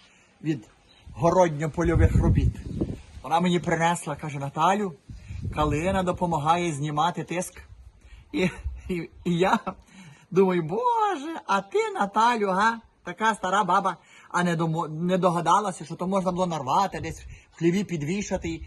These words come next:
і мала би свою?» Ні. Аж люди тобі приносять твою власну калину, збережену, таку корисну. О, вона не втратила зовсім смаку,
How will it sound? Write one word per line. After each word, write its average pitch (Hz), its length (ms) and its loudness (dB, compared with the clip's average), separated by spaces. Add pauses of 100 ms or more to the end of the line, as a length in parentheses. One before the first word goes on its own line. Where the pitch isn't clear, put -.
і 170 80 -6
мала 202 240 2
би 208 220 -2 (420)
свою?» 233 580 -2 (140)
Ні. 185 220 0 (920)
Аж 208 180 0
люди 208 260 2
тобі 170 200 0
приносять 160 540 -6 (340)
твою 220 300 0
власну 202 400 0
калину, 202 440 0
збережену, 175 800 0 (420)
таку 175 260 -4
корисну. 180 760 -2
О, - 220 2 (560)
вона 202 220 0
не 262 120 -4
втратила 277 500 -2
зовсім 285 340 -6
смаку, 415 440 -8